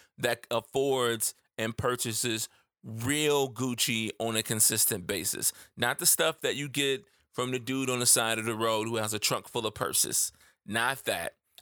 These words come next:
Not the little trip you made up to Chicago, to Chinatown, and you bought the Gucci purchase and the, the Gucci, um, scarves and all of that, and the logo's facing the wrong way. Like, not that stuff,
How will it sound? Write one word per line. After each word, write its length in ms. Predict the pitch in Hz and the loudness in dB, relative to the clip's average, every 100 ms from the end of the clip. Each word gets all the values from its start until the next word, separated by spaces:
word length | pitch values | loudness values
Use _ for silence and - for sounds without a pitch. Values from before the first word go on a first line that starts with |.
| - | -6
Not 240 | 120 123 | -2 0
the 100 | 135 | 0
little 240 | 139 139 | 2 2
trip 240 | 143 - - | 2 -2 -2
you 100 | 135 | -2
made 260 | 135 139 139 | 0 2 2
up 140 | 135 | 0
to 120 | - 135 | -2 0
Chicago, 640 | 139 - 135 120 123 120 | 0 0 2 2 0 -2
to 100 | 113 | 0
Chinatown, 800 | - 120 117 117 117 113 113 107 | 0 0 0 0 0 2 0 -2
and 140 | 107 | -4
you 60 | 110 | -4
bought 420 | 101 110 110 101 - - - | -2 0 2 -2 -8 -20 -12
the 320 | 110 110 107 | -2 0 0
Gucci 400 | 107 127 117 113 | -2 -4 -4 -4
purchase 600 | 123 110 110 110 107 113 | -4 -2 -2 -2 0 0
and 200 | 107 101 | 0 -4
the, 80 | 113 104 | -6 -6
the 80 | |
Gucci, 640 | 113 120 123 - 117 110 - - _ - | -6 -4 -4 -2 -2 -2 -6 -14 _ -6
um, 640 | 110 110 104 101 101 101 - - - - | 0 0 0 0 -2 -6 -8 -12 -12 -2
scarves 720 | - - 123 120 120 113 113 | 0 2 2 2 2 0 0
and 100 | 113 | 0
all 160 | 113 110 | 2 2
of 100 | 110 | 2
that, 420 | 113 110 110 107 - | 2 2 2 0 -2
and 160 | 110 | -2
the 60 | 104 | 0
logo's 440 | 113 120 113 113 | 0 0 0 -2
facing 360 | - 110 - 113 | 0 0 0 0
the 80 | 104 | 0
wrong 320 | 104 104 104 | 0 -2 -2
way. 220 | 101 104 | 0 0
Like, 180 | 104 104 | -2 -2
not 320 | 123 147 - | 0 0 0
that 180 | 127 98 | 0 2
stuff, 440 | - 87 62 - | 0 0 -4 -10